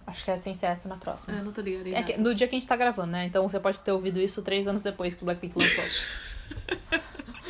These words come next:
Speaker 1: E isso foi gravado antes do Blackpink lançar o álbum. <laughs> Mas é, então, comeback está vindo, tenham isso em mente, streame se você quer.
Speaker 2: É.
Speaker 1: Não deixe stream te deixar ansioso. Se começou a te deixar ansioso, vai embora.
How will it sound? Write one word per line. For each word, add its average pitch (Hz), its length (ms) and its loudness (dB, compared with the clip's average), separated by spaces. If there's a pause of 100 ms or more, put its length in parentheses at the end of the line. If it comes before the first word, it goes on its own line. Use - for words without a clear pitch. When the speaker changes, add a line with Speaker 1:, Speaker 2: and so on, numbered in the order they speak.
(160)
Speaker 1:
E 202 100 4
isso 233 220 2
foi 190 160 6
gravado 208 420 8
antes 233 260 2
do 208 60 -4
Blackpink 208 400 2
lançar 202 360 2
o 208 180 6
álbum. 185 500 2 (260)
<laughs> - 1160 -4
Mas 220 260 0
é, 226 280 4
então, 262 960 0 (400)
comeback 233 320 2
está 240 220 2
vindo, 226 360 0
tenham 262 300 0
isso 247 220 0
em 240 40 2
mente, 233 580 0
streame 247 380 -2
se 254 120 -4
você 214 240 -4
quer. 196 440 -2 (420)
Speaker 2:
É. 180 100 -8 (300)
Speaker 1:
Não 202 240 0
deixe 226 280 4
stream 220 280 -2
te 202 120 -6
deixar 208 260 0
ansioso. 196 460 0
Se - 60 -14
começou 196 360 0
a 226 40 0
te 226 80 -4
deixar 208 240 0
ansioso, 208 400 0
vai 202 100 -2
embora. 190 360 -4